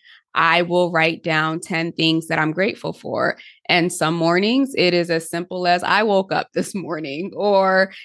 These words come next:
"You know what? It only took two times for the alarm to go off before I got out of bed." And so the, the gratitude, it's not about how big or grandiose or exciting the, uh,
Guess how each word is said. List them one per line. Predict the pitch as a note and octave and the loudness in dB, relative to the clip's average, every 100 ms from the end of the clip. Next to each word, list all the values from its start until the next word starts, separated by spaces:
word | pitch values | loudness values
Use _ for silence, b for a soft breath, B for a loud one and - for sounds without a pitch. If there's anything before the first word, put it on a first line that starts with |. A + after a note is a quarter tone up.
| B | B
"You | G#3+ | 2
know | G#3 G3 | 4 4
what? | G3 G#3 A3+ A#3+ | 4 4 4 2
It | G3+ | 2
only | G3+ G#3 G#3+ | 2 2 -2
took | - A3+ A3 | -6 -8 -8
two | - C#4+ B3+ | -6 -4 -4
times | - G3 F3+ F3+ F#3+ | -4 -4 -4 -4 -6
for | G3+ | -4
the | F#3+ G3 | -2 2
alarm | F3+ E3+ E3 D#3 D#3 G3 | 2 2 2 0 -2 -2
to | G#3+ | -2
go | F#3+ F#3+ F3+ | 0 2 4
off | E3+ E3 D#3+ F#3+ | 4 4 2 0
before | - F#3+ - F3+ | -8 -10 -6 -4
I | E3+ | -4
got | E3+ E3 D#3+ | -2 -4 -2
out | D#3 | -2
of | D#3 D3+ | -4 -6
bed." | D3 A#2+ B2 - B B B | -4 -4 -6 -8 B B B
And | G3+ G3+ | -2 2
so | F#3+ F3+ | 2 2
the, | F3 F3 F3 C#3+ | 2 2 2 0
the | F3 | -2
gratitude, | F#3 G3 G#3 G#3 - G3 | 2 2 2 -4 -6 -6
it's | F#3 F3+ | -6 -8
not | F#3 F#3 F#3+ | -2 0 0
about | F#3+ F3 E3+ - | 0 -2 -2 -6
how | F3+ E3 D#3+ D#3+ - _ _ _ E3 | -6 -2 -2 -4 -8 _ _ _ -4
big | F#3+ F#3+ G3 F#3+ F#3+ | 0 4 6 6 4
or | F3+ E3 | 2 -2
grandiose | E3 F#3 F#3 F#3+ F3 F3 F3 F3+ F3 - | -2 -2 -2 -2 -4 -4 -4 -4 -6 -10
or | D3+ | -16
exciting | - - - G#3 G3+ G3+ G3+ F#3+ F#3 F#3+ F#3+ B B - | -14 -14 -6 0 2 2 4 4 4 2 -2 B B -10
the, | E3+ F#3 F3 E3 E3+ - | -2 2 2 2 0 -4
uh, | F#2 F#2 - | -4 -4 -4